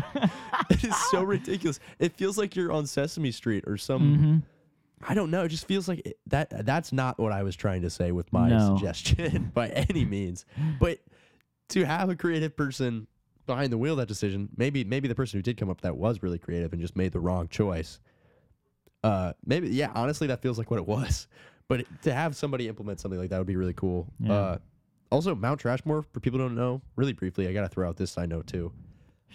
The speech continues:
Speaker 2: Uh, where Connor and I grew up.
Speaker 1: Shout out Mount Trashmore. <laughs>
Speaker 2: The highest point in the city of Virginia Beach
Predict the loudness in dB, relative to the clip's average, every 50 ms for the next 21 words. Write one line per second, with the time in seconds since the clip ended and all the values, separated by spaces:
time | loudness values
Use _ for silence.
0 | -6 -4 -2 -2 -2 -2 0 0 0 0 2 0 0 0 0 0 0 0 0 0
1 | 0 0 2 2 2 2 2 0 2 2 2 2 0 -2 -4 -4 -4 0 2 2
2 | 0 0 -2 -6 -6 -4 -4 -2 0 0 0 0 -2 -10 -18 _ _ -16 -16 -16
3 | _ -12 -12 -12 -12 -14 -2 0 2 2 4 2 0 0 0 2 2 2 2 2
4 | 2 0 -2 -4 -6 -2 0 0 0 0 -2 -2 -6 _ _ _ -2 0 0 0
5 | -2 0 0 0 0 2 0 0 0 0 -2 0 0 0 0 0 0 0 0 -2
6 | -2 -4 -6 -12 -18 -20